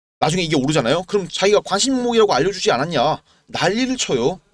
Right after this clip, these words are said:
그런데 이놈들 하는 게 뭐냐면은 이런 관심 종목이라고 올려놓고 뉴스 띄우는 게 열 개, 스무 개 올라-, 올려요, 막. 그리고 한 개 올라가면 난리를 친다는 거예요. 문제는 뭐예요? 대응 방법도 안 알려주고,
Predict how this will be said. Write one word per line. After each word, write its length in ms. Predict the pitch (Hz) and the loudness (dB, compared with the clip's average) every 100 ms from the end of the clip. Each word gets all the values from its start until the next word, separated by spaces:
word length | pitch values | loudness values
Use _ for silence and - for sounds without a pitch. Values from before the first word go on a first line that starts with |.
| _ _ _ _ _ | _ _ _ _ _
그런데 220 | - 262 220 | -2 0 2
이놈들 340 | 208 254 233 | 2 2 2
하는 220 | 247 247 | 0 0
게 320 | 220 214 196 - _ _ | 4 4 4 -4 _ _
뭐냐면은 440 | 117 151 175 202 143 | 0 2 2 2 2
이런 160 | 165 214 | 0 -2
관심 300 | 160 165 220 | -2 -2 -2
종목이라고 340 | 208 196 175 | 0 0 0
올려놓고 180 | 147 139 | 0 -4
뉴스 200 | 120 147 - | -6 -8 -6
띄우는 240 | 151 117 | -6 -2
게 220 | 160 110 - - - - | 0 -2 -4 -20 -10 0
열 160 | 151 202 | 2 2
개, 120 | 220 | 0
스무 220 | 233 202 | 0 0
개 60 | 165 | 0
올라-, 380 | 117 123 120 - - | 0 0 -2 -4 -2
올려요, 360 | 135 147 113 127 | 2 4 4 2
막. 180 | 95 - _ | -2 -8 _
그리고 240 | - 131 | -4 -2
한 220 | 139 233 220 | -2 -2 0
개 60 | |
올라가면 420 | 151 139 110 120 143 | 0 0 0 -4 -4
난리를 340 | 117 165 185 | -4 -6 -4
친다는 380 | - 202 196 175 | -4 -2 -4 -4
거예요. 400 | 117 76 92 139 _ _ _ _ _ | -4 -6 -8 -12 _ _ _ _ _
문제는 380 | - 190 233 214 | -6 -2 0 0
뭐예요? 260 | 127 127 - _ - - _ | 2 2 0 _ -20 -20 _
대응 280 | - 214 269 | 0 2 4
방법도 380 | 262 226 226 196 | 2 2 2 0
안 140 | 120 | 0
알려주고, 760 | 147 165 151 117 101 120 139 | -2 -4 -8 -6 -4 -2 -2